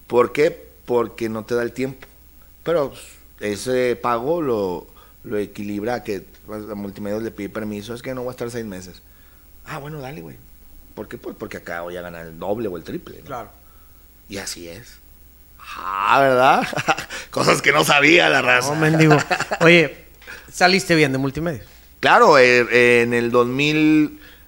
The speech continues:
Speaker 1: en la pandemia, acaba la pandemia en febrero del año pasado. Este estamos en el, este estamos en
Speaker 2: Dos mil veintidós.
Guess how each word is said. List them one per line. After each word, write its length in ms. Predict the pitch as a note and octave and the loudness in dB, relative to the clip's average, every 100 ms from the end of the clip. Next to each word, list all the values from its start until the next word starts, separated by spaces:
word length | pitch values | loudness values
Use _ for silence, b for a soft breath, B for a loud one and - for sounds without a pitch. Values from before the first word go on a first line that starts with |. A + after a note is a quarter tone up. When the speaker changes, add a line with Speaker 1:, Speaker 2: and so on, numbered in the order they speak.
| _ - | _ -4
Speaker 1:
en 160 | A2 A2+ | -2 0
la 180 | A2+ | -2
pandemia, 460 | B2+ B2+ D3+ C#3 D3 | 0 0 0 0 -2
acaba 220 | - B2 | -2 -2
la 120 | B2+ | -2
pandemia 340 | C3+ C3 C3 C3+ | -2 -6 -4 -6
en 80 | A#2+ | -4
febrero 340 | A2 A2 A#2+ | -4 0 0
del 80 | A#2 | 0
año 180 | A#2 B2 | -2 -6
pasado. 680 | A#2+ A2 A#2 G#2+ G#2 G#2+ - F2+ | -6 -2 0 0 0 -6 -14 -16
Este 200 | F#2+ A2+ | -12 -12
estamos 380 | - G#2+ F#2 F2+ | -10 -10 -10 -12
en 200 | F2 F2+ | -14 -14
el, 100 | - - | -16 -20
este 220 | G2 - | -16 -10
estamos 380 | A#2 A2 A2+ A2+ | -10 -8 -12 -12
en 180 | A2 F#2 | -14 -14
Speaker 2:
Dos 120 | A2+ | -14
mil 120 | A#2+ | -14
veintidós. 420 | B2+ B2 A#2+ F#2+ | -14 -12 -14 -14